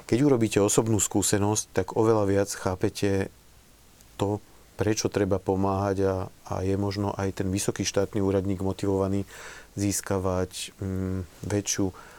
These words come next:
finančnú, finančnú pomoc. Lebo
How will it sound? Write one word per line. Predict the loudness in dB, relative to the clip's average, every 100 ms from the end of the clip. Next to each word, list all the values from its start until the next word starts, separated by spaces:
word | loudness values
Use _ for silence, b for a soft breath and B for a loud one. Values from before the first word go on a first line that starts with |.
| B -4
finančnú, | 0 2 2 0 -2 -2 0 -2 -4 -10 -20 -4
finančnú | -2 0 -2 -4
pomoc. | -2 -2 -2 -6 -12 B B B B B -2
Lebo | -2 2 2 2 0